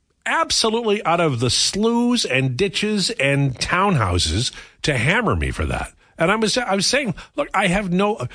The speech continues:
no quarrel if you want to call it baseball. I'm just telling you that when I was there and my dad was describing it to me,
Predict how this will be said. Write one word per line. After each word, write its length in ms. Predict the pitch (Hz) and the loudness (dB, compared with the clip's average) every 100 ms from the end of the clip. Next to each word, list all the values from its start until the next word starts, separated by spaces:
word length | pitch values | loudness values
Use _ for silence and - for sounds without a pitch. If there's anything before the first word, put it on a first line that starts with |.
| - | -8
no 240 | - 185 247 | 0 0 0
quarrel 400 | - 190 285 180 | -2 0 2 2
if 80 | 131 | 2
you 80 | |
want 140 | 160 185 | 0 0
to 60 | |
call 180 | 160 180 | 2 2
it 80 | 156 | 2
baseball. 340 | 120 190 170 | 0 0 0
I'm 140 | 123 196 | 0 0
just 120 | 202 | -2
telling 200 | 180 170 | 0 0
you 80 | 135 | 2
that 140 | 127 | 2
when 120 | 117 | 2
I 80 | 131 | 0
was 220 | 156 117 | 2 0
there 400 | 95 175 104 120 - - | 2 2 4 2 0 -10
and 120 | - 104 | -2 0
my 120 | 117 | 2
dad 300 | 110 147 147 | 2 0 2
was 140 | 117 | 0
describing 500 | 92 - 190 226 165 | 0 0 0 0 0
it 140 | 110 - | 0 0
to 80 | |
me, 200 | 98 101 | 0 0